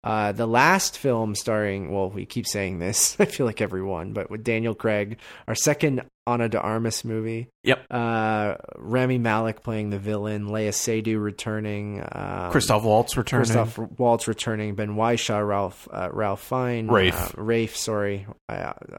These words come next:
Speaker 1: uh, Ra-, is it Rafe or Ray?
Speaker 2: Rafe.
Speaker 1: Ray Fiennes. But you can just say it as one thing, Ray Fiennes. <laughs>
Speaker 2: Yeah.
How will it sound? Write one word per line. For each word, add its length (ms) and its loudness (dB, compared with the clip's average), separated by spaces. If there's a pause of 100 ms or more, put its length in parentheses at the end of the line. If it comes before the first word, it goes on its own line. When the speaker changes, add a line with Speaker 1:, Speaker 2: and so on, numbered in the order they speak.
Speaker 1:
uh, 80 -14 (480)
Ra-, 280 2
is 180 0
it 100 2
Rafe 280 4
or 80 4
Ray? 460 0 (260)
Speaker 2:
Rafe. 500 4 (180)
Speaker 1:
Ray 240 0
Fiennes. 520 -6 (760)
But 80 -2
you 80 -4
can 120 -4
just 120 -2
say 120 2
it 80 2
as 120 -4
one 160 -6
thing, 240 -8
Ray 120 -2
Fiennes. 680 -6
<laughs> 40 -8
Speaker 2:
Yeah. 160 2